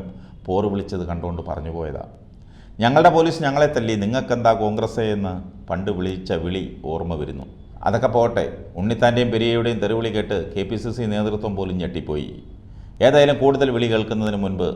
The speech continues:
നേതൃത്വം ഇടപെട്ട് തൽക്കാല ശാന്തി വരുത്തി, വെടിനിർത്തൽ പ്രഖ്യാപിച്ചു. അതുകൊണ്ട് ഇരുവരും പോസ്റ്റ് പിൻവലിച്ചു. പാർട്ടി ഇരുവർക്കും താക്കീതും നൽകി. പെരിയ ഇരട്ടക്കൊലക്കേസ് പ്രതിയും സി പി എം നേതാവുമായ ബാലകൃഷ്ണൻ്റെ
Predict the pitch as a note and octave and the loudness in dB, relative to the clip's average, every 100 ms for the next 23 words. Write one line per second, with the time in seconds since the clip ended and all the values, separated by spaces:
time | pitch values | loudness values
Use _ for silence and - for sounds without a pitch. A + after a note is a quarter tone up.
0 | F2+ G2 G#2 G#2 G#2+ F#2+ F#2+ F#2 F#2 D#2+ | -4 -4 -4 -4 -6 -4 -6 -4 -6 -6
1 | - - - E2 G#2 F#2+ F2 F2 E2+ E2 | -10 -10 -6 -6 -4 -4 -4 -8 -6 -6
2 | C#2+ - - - - - - E2+ E2+ G2 | -8 -10 -12 -14 -18 -20 -12 -4 -2 -2
3 | F2 F2+ E2 - - D2+ D2 - - - | -2 -6 -8 -10 -8 -8 -8 -14 -16 -18
4 | - - - A2+ C#3+ D3 C#3 D3+ D3 D3 | -20 -14 2 4 4 4 4 6 4 2
5 | - - A#2 B2 - G2+ F2 D2+ D2+ E2+ | -8 -4 -2 -2 -2 -4 -4 -4 -8 -14
6 | - - - - - G2 A2 A#2+ G#2+ G#2+ | -16 -20 -20 -20 0 6 6 6 0 0
7 | G#2 G#2 G2 F#2+ F2 E2+ F2+ F2 D2+ C#2 | 0 -2 -6 -2 -4 -2 -6 -4 -6 -6
8 | D2 - - - - - - G2+ A2+ A2+ | -10 -12 -20 -20 -20 -10 0 2 4 4
9 | G#2+ G#2+ A#2 A2 G#2+ A2 - G#2 G2 G2+ | 4 0 -2 -2 -2 -2 -4 -4 -4 -4
10 | G2 G2+ F#2+ G#2+ G2 F#2+ G2 G2 F#2+ F#2+ | -4 -6 -6 -6 -4 -2 -2 -2 -2 -4
11 | F#2 F2 G2 F#2 - G2+ F#2 | 0 0 0 -4 -6 -8 -6